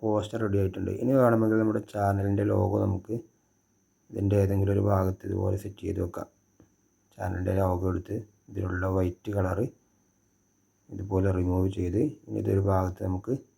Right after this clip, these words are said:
സെറ്റ് ചെയ്ത് വെക്കാം. ഇനി നമ്മൾ സേവ് ചെയ്യുകയാണ്. മുകളിൽ കാണുന്ന ഈ രണ്ടാമത്തെ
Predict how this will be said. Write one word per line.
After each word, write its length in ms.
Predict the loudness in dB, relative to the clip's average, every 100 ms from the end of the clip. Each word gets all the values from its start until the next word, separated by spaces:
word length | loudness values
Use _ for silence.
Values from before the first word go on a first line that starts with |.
| _ _ _ _ _ _ -12
സെറ്റ് 220 | -10 0
ചെയ്ത് 160 | 0 2
വെക്കാം. 260 | 0 -4 -10 -12 _ _ _ _ _ _ _ _ _ _ _ _
ഇനി 100 | 4 6
നമ്മൾ 180 | 8 6 4
സേവ് 240 | 4 4 6
ചെയ്യുകയാണ്. 400 | 6 4 4 2 0
മുകളിൽ 280 | 2 2 2 0
കാണുന്ന 280 | 0 0 0 0
ഈ 20 | 0
രണ്ടാമത്തെ 540 | 0 -2 -2 -2 -4